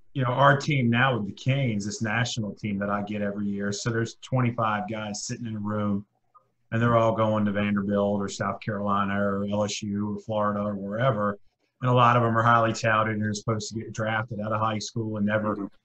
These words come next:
Speaker 1: step foot on a college campus. And how much coaching am I doing? Uh, not a lot.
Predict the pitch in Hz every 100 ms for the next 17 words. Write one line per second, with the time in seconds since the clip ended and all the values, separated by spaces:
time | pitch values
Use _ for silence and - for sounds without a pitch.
0 | _ - - 139 135 - 202 120 113 120
1 | 117 117 - 117 113 - 120 - - -
2 | - - _ _ _ _ _ _ _ _
3 | 135 135 139 - - - - - 151 175
4 | 156 127 - - - _ - - 120 170
5 | 156 131 120 113 113 110 123 117 101 95
6 | 107 107 117 117 117 104 104 98 104